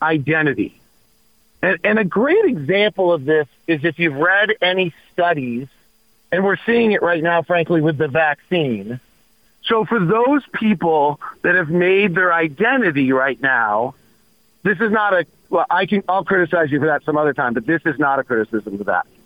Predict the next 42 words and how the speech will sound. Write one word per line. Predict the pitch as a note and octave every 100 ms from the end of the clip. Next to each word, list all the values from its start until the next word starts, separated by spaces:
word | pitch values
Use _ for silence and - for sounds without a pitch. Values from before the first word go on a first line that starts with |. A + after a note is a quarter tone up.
| _ _ -
For | F3
those | G3+ C4 -
people | A#3 F#3+ G3
who |
have | E3+
not | D#3+ E3 F3+ F3+ _ -
taken | F3 D#3 D#3
the | C#3+
vaccine | D3 C#3 - B3 A3+
right | D3+ C3 B2
now, | A#2+ A2 G2+ G2 _ _ _ _ _ _ _ _ _ -
they've | G3 A#3+ -
put | B3+ B3+
their | B3 A3
flag | - G3 G3 G3+ F#3+
in | F#3+
the | E3
ground | C#3+ F3 G3+ G#3+ F3
on | C3+
this. | B2+ F#3
This | F3
has | G3+
become | D#3 F3+ F#3+ F#3+
their | F3
identity. | D#3+ E3+ - C#3+
There's | G#3+ A#3 -
actually, | F3 G#3 - C4 C4 C#4+ D4+ - _
the | F#3
studies | - G3+ G#3 F#3 D3
show, | A3+ G#3+ D#3 C3 A#2+ - _ _ _ _ -
no | E3 G#3+ B3+ D4
information | - A#3+ A#3+ G#3+ A3 G#3 G#3+ - F3 D3+
that | D#3
you | F3+ G#3
can | F#3+ G3+
give | D#3 A#3+ C#4+ F#3+
these | E3 -
people | E3+ E3 F3
to | E3
change | - G3 G3 G3 D3
their | E3+
opinion. | D#3 F3 D3+ G#2